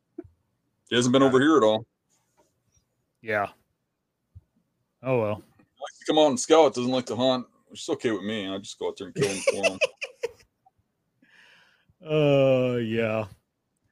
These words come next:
Speaker 2: Um, yeah, I hope he gets one this year. I hope he gets a big one this year.
Speaker 1: Yeah, it'd be nice
Speaker 2: You
Speaker 1: to
Speaker 2: guys,
Speaker 1: see that happen.
Speaker 2: you
Speaker 1: Keep
Speaker 2: guys
Speaker 1: his
Speaker 2: got a
Speaker 1: mo-,
Speaker 2: lot of,
Speaker 1: motivation.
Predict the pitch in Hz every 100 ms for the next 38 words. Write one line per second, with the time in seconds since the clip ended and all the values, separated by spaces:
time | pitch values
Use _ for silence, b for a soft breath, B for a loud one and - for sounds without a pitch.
0 | _ _ _ - 117 113 107 104 104 _
1 | _ _ _ _ _ _ _ _ _ _
2 | _ _ _ 101 95 95 131 135 131 113
3 | 104 104 104 101 104 - 107 107 107 101
4 | 101 95 101 101 101 95 107 104 98 _
5 | _ _ _ _ _ _ _ _ _ -
6 | 90 95 98 110 113 101 98 160 160 107
7 | 92 87 90 - - - _ _ _ _
8 | - 104 113 110 92 92 104 92 - _
9 | 95 92 98